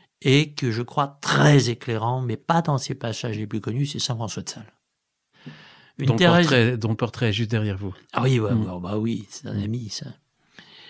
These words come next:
Speaker 1: Euh, une qui m'agace, mais qui éclaire beaucoup, c'est Thérèse d'Avila. Elle m'agace parce qu'elle parle tout le temps d'elle. Euh, « Je ne suis qu'une pauvre femme. » Bon, bah d'accord, on le sait, maintenant que vous l'avez dit, c'est pas la peine de le répéter. Bon.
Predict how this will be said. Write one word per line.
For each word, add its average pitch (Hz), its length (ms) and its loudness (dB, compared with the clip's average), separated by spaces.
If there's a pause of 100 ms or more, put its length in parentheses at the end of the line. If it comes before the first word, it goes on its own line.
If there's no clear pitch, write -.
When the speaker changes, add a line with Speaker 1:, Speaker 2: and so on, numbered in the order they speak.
(460)
Speaker 1:
Euh, 123 840 4 (520)
une 185 200 6
qui 160 140 2
m'agace, 139 640 4 (100)
mais 123 160 2
qui 147 160 0
éclaire 143 320 2
beaucoup, 131 340 2
c'est 160 160 -2
Thérèse 147 260 -2
d'Avila. 123 480 -4 (300)
Elle 117 100 -2
m'agace 139 320 2
parce - 180 -8
qu'elle 107 160 -6
parle 117 240 -6
tout - 80 -8
le 117 60 -12
temps 123 180 -6
d'elle. 110 300 -12 (1500)
Euh, « 101 500 -6 (100)
Je 110 140 0
ne 185 80 4
suis 185 220 0
qu'une 156 180 0
pauvre 147 300 0
femme. » 135 260 0
Bon, 92 120 -4
bah 85 120 -4
d'accord, 104 420 -2
on 98 40 -6
le 95 80 -6
sait, 113 240 -2
maintenant 92 220 -6
que 101 60 -8
vous 104 40 -6
l'avez 92 260 -6
dit, 113 120 -2
c'est - 120 -4
pas 104 100 -8
la 92 60 -10
peine 113 180 -6
de 101 60 -8
le 92 80 -10
répéter. 127 540 -8
Bon. 120 300 -4